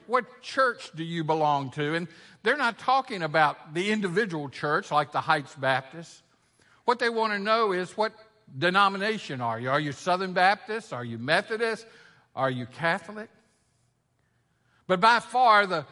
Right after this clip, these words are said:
the way it's used more often than not in our culture, in our society, even within our churches, is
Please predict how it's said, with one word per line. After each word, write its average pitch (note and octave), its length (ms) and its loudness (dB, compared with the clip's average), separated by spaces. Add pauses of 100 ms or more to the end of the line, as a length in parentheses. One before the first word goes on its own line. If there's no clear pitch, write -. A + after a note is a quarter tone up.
(160)
the D#3+ 120 0
way G#3+ 280 2
it's F3 220 -4
used G3+ 340 -6
more D#3 420 0
often G#3 380 2
than G3+ 160 -8
not E3 260 2
in D#3 140 -2
our D3+ 140 2
culture, F#3+ 520 -4
in D3+ 140 -2
our C#3 160 -2
society, E3 720 -2
even E3+ 260 -8
within E3 280 -4
our C#3+ 140 0
churches, E3+ 600 -4 (460)
is F3+ 320 -4